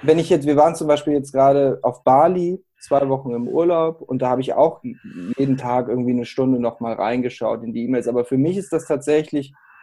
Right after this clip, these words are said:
sehr befreiend, weil ich glaube, dass Menschen von Natur aus gerne gebraucht werden.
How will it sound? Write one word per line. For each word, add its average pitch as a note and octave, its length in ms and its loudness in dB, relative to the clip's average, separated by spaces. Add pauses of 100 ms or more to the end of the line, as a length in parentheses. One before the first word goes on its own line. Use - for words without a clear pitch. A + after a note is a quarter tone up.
(520)
sehr D#3 180 4
befreiend, D3 920 0 (380)
weil B2 480 2 (340)
ich - 160 -16
glaube, D3 380 4
dass C#3 240 0
Menschen E3+ 840 -4 (120)
von C3+ 160 0
Natur E3 540 0
aus C#3+ 380 2
gerne C#3 300 0
gebraucht B2+ 580 -2
werden. G#2 520 -6